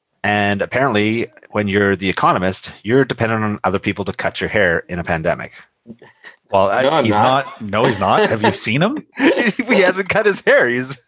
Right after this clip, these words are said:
Speaker 3: Yeah,
Speaker 2: Exactly.
Speaker 3: it's not an issue. But, okay, so this is stage zero, you say. I say this is stage negative one.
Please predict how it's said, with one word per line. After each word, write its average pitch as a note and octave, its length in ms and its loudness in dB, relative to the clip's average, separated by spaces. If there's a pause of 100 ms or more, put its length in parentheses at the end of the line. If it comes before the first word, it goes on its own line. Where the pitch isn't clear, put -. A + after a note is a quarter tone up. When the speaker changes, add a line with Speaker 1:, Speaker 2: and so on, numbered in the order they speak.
(640)
Speaker 3:
Yeah, A3+ 300 2
Speaker 2:
Exactly. E3+ 520 0
Speaker 3:
it's D#3 60 4
not D#3+ 80 2
an E3 80 0
issue. G#3+ 340 2 (1300)
But, - 240 0 (180)
okay, D3+ 300 4
so D3 160 2
this F3 220 2
is G#3 120 0
stage D#3+ 340 2
zero, A#2 480 4 (360)
you G#2 140 -2
say. G2 320 2
I A#2 160 4
say A#2+ 200 2
this A2+ 180 0
is G#2 120 -8
stage G2+ 300 2
negative F#2+ 380 0
one. E2 200 -4